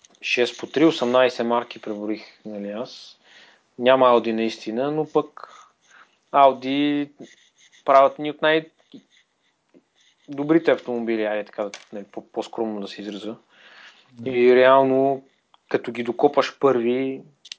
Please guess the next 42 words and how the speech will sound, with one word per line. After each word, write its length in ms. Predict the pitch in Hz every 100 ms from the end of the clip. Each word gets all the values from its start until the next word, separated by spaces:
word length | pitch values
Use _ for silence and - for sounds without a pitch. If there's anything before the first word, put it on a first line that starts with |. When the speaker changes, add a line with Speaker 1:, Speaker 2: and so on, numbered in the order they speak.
| - _ _ _ _ -
Speaker 1:
твоята 360 | 135 139 143 190
Speaker 2:
да. 60 |
Speaker 1:
пла-, 180 | 196 135
твоята 380 | - 147 151 -
платформа 520 | 131 - 131 131 139
е 20 |
на 120 | 139
тая 240 | 139 156 175
кола 180 | - 127
и 40 |
всичко, 300 | 120 - -
всичко 420 | - - 147 -
опира 240 | 147 147 147
до 100 | 147
пари, 180 | 160
според 240 | 160 - 107
мен. 160 | 98 - _ _ _ _ _ _ _ -
Speaker 2:
Еми, 560 | 135 139 143 151 156 156
може 300 | 165 175 196
и 100 | 214
това 180 | 208 208
да 160 | 208 202
е, 40 |
не 240 | 156 139 131
знам. 380 | 139 165 135 - _ _ -
А 120 | 120 110 _ _ _
то 120 | 127
това 220 | 123 - 135
не 140 | 147
е 60 | 147
само 320 | - 170 165
Audi, 240 | 165 123
всъщност 420 | 107 131 117 165
самите, 360 | - 165 160 151
нали, 160 | 139 139
Audi 300 | 143 143 143
са 180 | 147 151
и 40 |
Volkswagen, 500 | 147 151 143 117 104
но 220 | 107 113
пък, 340 | 104 120 - 123
а, 240 | 117 113